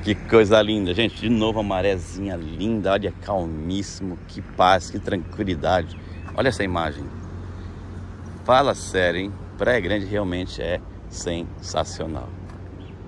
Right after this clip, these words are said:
Tem uns pontos incríveis, né? Incríveis aqui.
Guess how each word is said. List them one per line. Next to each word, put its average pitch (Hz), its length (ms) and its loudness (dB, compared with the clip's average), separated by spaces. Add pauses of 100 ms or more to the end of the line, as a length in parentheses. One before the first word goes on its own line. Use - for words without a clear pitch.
(200)
Tem 98 80 -6
uns 101 140 -2
pontos - 640 -6 (500)
incríveis, 107 760 -4 (580)
né? 95 380 -2 (1120)
Incríveis 92 640 0
aqui. 101 380 -2